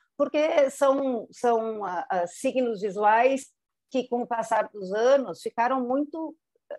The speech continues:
muito fáceis, né, de reconhecer, ah, ah, ah, e, e eu trago aqui o caso da Sanofi, que é a indústria que eu trabalho, mas, na realidade, isso,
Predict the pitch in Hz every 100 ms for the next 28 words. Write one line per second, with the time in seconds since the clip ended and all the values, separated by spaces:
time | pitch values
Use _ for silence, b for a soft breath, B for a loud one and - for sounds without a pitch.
0 | - 262 269 - 269 254 285 - 202 156
1 | 143 185 226 165 175 190 196 190 180 -
2 | 208 214 226 _ _ _ _ 175 180 175
3 | - 180 175 165 - 165 160 151 147 147
4 | 143 139 _ 185 180 180 175 170 160 156
5 | - _ _ 185 202 214 233 220 214 208
6 | 190 196 - 180 160 165 - 170 151 -
7 | 254 269 202 _ _ _ _ _ _ _
8 | _ 247 214 233 226 214 208 202 180 202
9 | 277 185 156 190 208 180 175 208 240 220
10 | 180 -